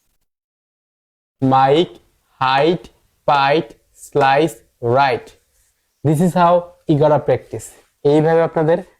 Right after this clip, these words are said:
প্র্যাকটিস করতে হবে। যদি আপনি ইংরেজিতে দক্ষ হতে চান বা ইংরেজি রিডিং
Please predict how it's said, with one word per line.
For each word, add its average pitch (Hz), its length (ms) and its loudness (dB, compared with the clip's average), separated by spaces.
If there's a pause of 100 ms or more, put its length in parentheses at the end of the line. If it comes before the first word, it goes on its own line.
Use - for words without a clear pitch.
(120)
প্র্যাকটিস 135 380 -4
করতে - 300 -6
হবে। 107 220 -4 (1300)
যদি 143 280 0
আপনি 156 380 -2 (300)
ইংরেজিতে 151 580 0 (360)
দক্ষ 120 380 -4
হতে 139 200 -2
চান 120 240 -4 (800)
বা 113 100 0
ইংরেজি 123 380 0
রিডিং 123 240 0